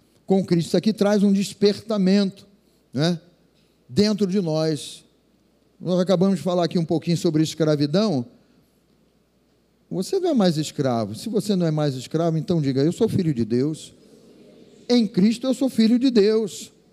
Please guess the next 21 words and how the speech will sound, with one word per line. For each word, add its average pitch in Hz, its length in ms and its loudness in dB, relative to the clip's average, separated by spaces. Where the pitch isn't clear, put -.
Aprendendo 269 520 4
a 277 40 4
andar 262 280 4
com 233 180 2
o 220 60 2
Pai, 139 320 0
olha 202 160 4
aqui, 113 260 -4
como 269 220 0
filhos, 226 480 2
tá? 220 320 -2
Aprendendo 208 720 0
a 208 60 0
andar 214 480 0
com 220 420 2
o 190 100 0
Pai. 113 460 -4
Ele 208 180 2
diz 220 220 4
assim: 165 240 0
olha, 113 320 -4